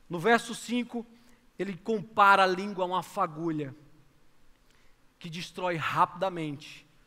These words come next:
o que levou anos pra ser construído. Quantos relacionamentos que levaram anos pra ser construídos foram destruídos por uma palavra?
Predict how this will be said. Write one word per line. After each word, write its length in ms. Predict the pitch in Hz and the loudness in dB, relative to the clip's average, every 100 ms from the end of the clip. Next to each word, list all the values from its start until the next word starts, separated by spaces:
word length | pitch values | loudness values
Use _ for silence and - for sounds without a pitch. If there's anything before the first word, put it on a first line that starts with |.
| _ _ _ | _ _ _
o 80 | 147 | -10
que 100 | 185 | -4
levou 380 | 170 143 170 156 | -2 -2 -2 -2
anos 260 | 151 143 | -4 -6
pra 160 | - 139 | -10 -12
ser 180 | - 143 | -10 -12
construído. 640 | 151 139 - 147 131 123 - _ _ _ _ _ _ _ _ _ _ _ _ _ _ _ _ _ _ _ _ _ _ _ _ _ _ _ _ _ _ _ _ | -10 -14 -12 -10 -10 -12 -20 _ _ _ _ _ _ _ _ _ _ _ _ _ _ _ _ _ _ _ _ _ _ _ _ _ _ _ _ _ _ _ _
Quantos 280 | 180 202 - | -6 -6 -6
relacionamentos 960 | 185 185 - 180 180 170 170 151 - | -6 -6 -8 -6 -6 -4 -8 -10 -16
que 100 | - | -10
levaram 520 | 156 135 160 175 165 | -8 -4 -4 -4 -4
anos 320 | 160 165 147 - | -4 -4 -6 -10
pra 160 | 147 | -14
ser 160 | - 156 | -12 -12
construídos 640 | 156 151 - 151 143 131 | -12 -14 -10 -8 -8 -10
foram 260 | - 147 151 | -14 -10 -10
destruídos 500 | 143 - 147 143 - | -12 -12 -10 -10 -12
por 200 | 151 135 | -12 -10
uma 160 | 143 | -10
palavra? 500 | - 143 127 120 110 | -8 -8 -8 -10 -14